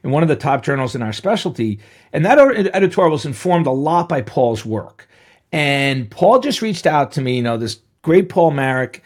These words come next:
and I'm, like, a junior guy, and, uh, he just congratulated me on the editorial. And then, as he does, he's like, "Oh, by the way, you didn't mention this paper." <laughs> So he sent me a paper that I had missed somehow. And, um, but the weird thing is, Nathan,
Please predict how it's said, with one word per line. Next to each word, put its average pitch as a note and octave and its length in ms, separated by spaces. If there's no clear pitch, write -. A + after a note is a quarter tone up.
and C3+ 120
I'm, F#3 140
like, D#3+ 160
a B2 60
junior E3+ 420
guy, C#3 640
and, A2+ 440
uh, A2 280
he D3+ 180
just F#3+ 240
congratulated C#3 540
me C3 100
on B2 140
the A#2 80
editorial. F#3 500
And C3+ 80
then, A#2+ 260
as C3+ 240
he A#2+ 80
does, D#3 360
he's A2+ 180
like, A#2 180
"Oh, C#3 80
by C#3 200
the C3+ 80
way, B2+ 120
you A#2+ 140
didn't B2+ 180
mention A#2+ 320
this A#2 140
paper." A#2+ 440
<laughs> - 720
So G3 200
he - 60
sent - 380
me G3 120
a F3+ 80
paper E3+ 360
that C#3 120
I C3+ 120
had B2 140
missed D3+ 360
somehow. A2 420
And, E3 500
um, E3 240
but F3 100
the F3 60
weird A3+ 300
thing F#3+ 180
is, D3+ 460
Nathan, C#3 520